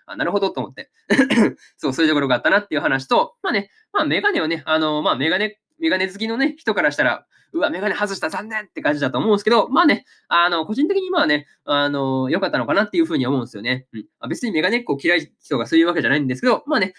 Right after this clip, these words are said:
何せね、だって、あれですよね、もともと視力が悪いからつけてるってことですからね。まあ、要は視力が戻ったってことですから、まあ、そういう部分に関してはすごい良かったんじゃないかなっていうふうに思うんですよね。うん。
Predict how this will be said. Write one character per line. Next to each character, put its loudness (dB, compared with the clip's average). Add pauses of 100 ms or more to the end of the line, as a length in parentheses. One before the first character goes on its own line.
(220)
何 4
せ 0
ね、 2
だ 4
っ 2
て、 0
あ -2
れ 4
で -2
す -2
よ 0
ね、 -4
も -10
と -4
も 0
と -2
視 -4
力 2
が 0
悪 2
い 2
か 0
ら -2
つ -20
け -6
て 0
る 0
っ -4
て -10
こ -14
と -12
で -20
す -20
か -14
ら -10
ね。 -4 (180)
ま 2
あ、 2
要 4
は 6
視 -8
力 0
が -2
戻 2
っ -4
た 2
っ -8
て -12
こ -4
と -6
で -6
す -20
か 2
ら、 2
ま 2
あ、 2
そ 0
う 2
い 4
う 6
部 6
分 4
に 0
関 2
し -10
て -4
は -4
す -6
ご 4
い 0
良 0
か 0
っ -6
た -4
ん -8
じ -6
ゃ -2
な 0
い -8
か -8
な 4
っ -2
て -4
い 2
う 4
ふ -8
う -2
に -4
思 -2
う -4
ん -10
で -16
す -20
よ -18
ね。 -6 (200)
う -10
ん。 -14